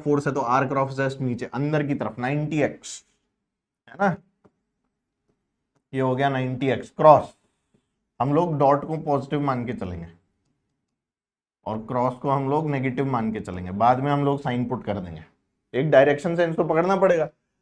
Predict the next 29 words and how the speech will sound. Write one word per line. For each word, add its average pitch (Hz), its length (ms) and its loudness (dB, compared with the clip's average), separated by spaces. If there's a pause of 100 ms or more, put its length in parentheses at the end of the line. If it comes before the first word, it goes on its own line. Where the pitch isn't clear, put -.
(140)
अब 170 120 -2
कौन 185 180 4
आया 185 200 2
सर 180 180 2
उसके 175 200 0
बाद? 175 220 2
आर 147 200 4
क्रॉस 165 280 0
एफ 156 160 0
नीचे 156 240 -2
आई 156 180 4
दस 135 260 -2
न्यूटन 120 300 -2
वाली, 104 260 -2
ये 117 60 -2
भी 139 160 0
क्रॉस 127 360 -2
है, 107 100 -10 (800)
तो 117 80 -2
टेन 127 380 -2
into 127 260 -2
फ़ाइव 95 320 -4 (2000)
क्रॉस। 156 360 2 (400)
इसके 135 240 -2
बाद 165 220 8
कौन 170 180 4
आया 170 100 4
सर? 180 180 2
ये 190 120 4